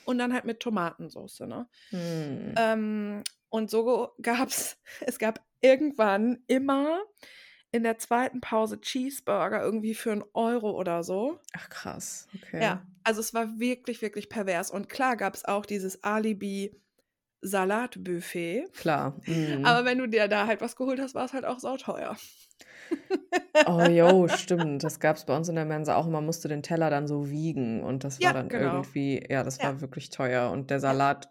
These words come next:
Speaker 2: war auch dann irgendwie so ein bisschen kletschig schon meistens,
Speaker 1: Na klar,
Speaker 2: weil der schon da so ein
Speaker 1: ja.
Speaker 2: bisschen liegt. <laughs>
Speaker 1: Ja,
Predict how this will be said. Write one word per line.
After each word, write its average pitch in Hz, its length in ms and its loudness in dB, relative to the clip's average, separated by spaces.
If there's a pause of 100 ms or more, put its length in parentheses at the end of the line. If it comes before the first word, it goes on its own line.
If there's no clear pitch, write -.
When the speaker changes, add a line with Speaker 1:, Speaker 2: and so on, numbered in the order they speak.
Speaker 2:
war - 320 0
auch 139 120 0
dann 143 240 -4
irgendwie 143 280 -2
so 139 100 -2
ein 139 100 -2
bisschen 135 340 -6
kletschig 131 460 -8
schon 143 220 -6
meistens, 160 340 -4
Speaker 1:
Na 247 60 0
klar, 247 280 -2
Speaker 2:
weil - 100 -6
der 165 80 -8
schon 151 180 -8
da 143 100 -6
so 277 60 0
ein 240 60 2
Speaker 1:
ja. 151 40 -4
Speaker 2:
bisschen 165 320 -6
liegt. 165 360 -4 (100)
<laughs> 262 340 -2
Speaker 1:
Ja, 285 160 8